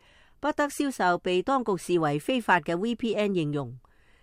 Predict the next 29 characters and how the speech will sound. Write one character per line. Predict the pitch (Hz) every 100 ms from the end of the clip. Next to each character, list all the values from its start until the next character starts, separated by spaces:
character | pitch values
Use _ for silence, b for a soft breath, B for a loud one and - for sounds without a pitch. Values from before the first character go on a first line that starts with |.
| b -
呢 | 330
個 | 294
係 | 208
中 | 190 302
國 | 233
政 | - 196
府 | 180 175 220
對 | 214 196
嗰 | 196
啲 | 220
試 | 254 - 196
圖 | 180 147 143
繞 | 147 170
開 | 214 233 226 208
網 | 160 165
絡 | 180 170
審 | 156 165
查 | - 135
嘅 | 139 165
人 | 156 135
發 | 131 165
起 | 175 165
嘅 | 180 170
最 | 143 226
新 | 220 262
一 | 262
輪 | 220 156 131
打 | 127 143
壓。 | 160 131